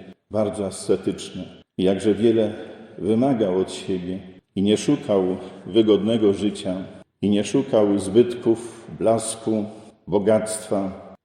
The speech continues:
taniej popularności. Nie ubierał się w d-,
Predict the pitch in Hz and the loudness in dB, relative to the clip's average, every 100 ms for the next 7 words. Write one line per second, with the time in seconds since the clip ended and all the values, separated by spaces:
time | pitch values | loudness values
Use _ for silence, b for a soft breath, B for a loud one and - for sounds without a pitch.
0 | - 117 117 107 - 107 117 107 107 113 | 0 2 4 2 2 2 2 2 2 2
1 | 120 - - 113 107 - - - - 117 | 2 0 -4 -2 -2 -6 -20 -14 2 4
2 | 120 127 135 120 - - 101 90 - - | 6 6 4 4 2 -2 -4 -6 -10 -18
3 | - 73 78 | -18 -14 -4